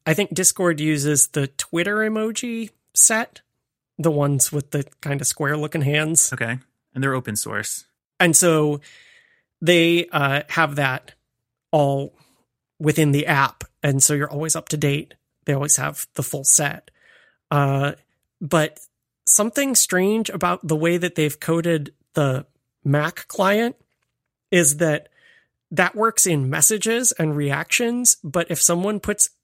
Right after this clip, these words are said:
Speaker 1: an emoji in their username, it renders it using the system emoji. <laughs> So they will,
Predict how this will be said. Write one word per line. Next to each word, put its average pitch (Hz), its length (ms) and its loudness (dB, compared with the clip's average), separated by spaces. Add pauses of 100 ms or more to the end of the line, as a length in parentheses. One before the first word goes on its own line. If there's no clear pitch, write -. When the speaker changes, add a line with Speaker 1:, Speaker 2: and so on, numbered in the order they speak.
(180)
Speaker 1:
an 160 100 4
emoji 160 720 0 (140)
in 170 380 2
their 151 200 2
username, 220 960 0
it 180 160 -2
renders 175 560 0
it 175 240 -2 (380)
using 151 720 0 (480)
the 151 220 -6
system - 560 4
emoji. 151 640 -6 (260)
<laughs> - 40 -20 (520)
So 214 140 4
they 214 140 0
will, 196 260 -2